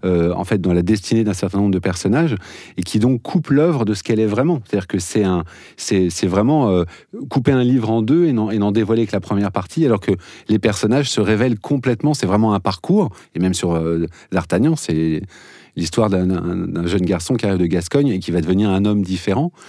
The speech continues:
qui va traverser une histoire absolument folle. Et, et donc, on nous a donné, euh, c'est ce qu'on dit souvent avec Mathieu, on nous a, on a donné un coffre à jouets, euh, absolument fou, donc on a, on a pris tous les jouets, quoi.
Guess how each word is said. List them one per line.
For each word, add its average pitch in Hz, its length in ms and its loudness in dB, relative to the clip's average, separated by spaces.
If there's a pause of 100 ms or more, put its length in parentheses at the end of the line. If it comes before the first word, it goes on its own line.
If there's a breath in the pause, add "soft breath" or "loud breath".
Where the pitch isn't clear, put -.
(300 loud breath)
qui - 120 -6
va 92 100 0
traverser 101 520 0
une 95 100 2
histoire 95 300 -2
absolument 90 400 0
folle. 139 300 2 (560 loud breath)
Et, 90 380 0
et 87 60 0
donc, 98 220 -2
on 98 40 2
nous 101 140 2
a 104 80 4
donné, 120 360 2
euh, 95 180 2 (520 loud breath)
c'est 92 80 0
ce 90 80 -4
qu'on 117 120 0
dit 110 100 0
souvent 120 320 0
avec 104 160 0
Mathieu, 123 240 0
on 113 60 2
nous 101 180 2
a, 95 160 2
on 98 140 0
a 92 100 2
donné 104 220 2
un 101 120 0
coffre 107 320 -4
à 104 80 0
jouets, 101 240 0
euh, 90 300 0 (340 loud breath)
absolument 90 480 0
fou, 160 260 -2
donc 98 200 -2
on 87 120 -2
a, 85 100 -2
on 82 180 -2
a 80 80 -2
pris - 140 -8
tous - 100 -2
les 87 100 4
jouets, 87 200 2
quoi. - 160 -8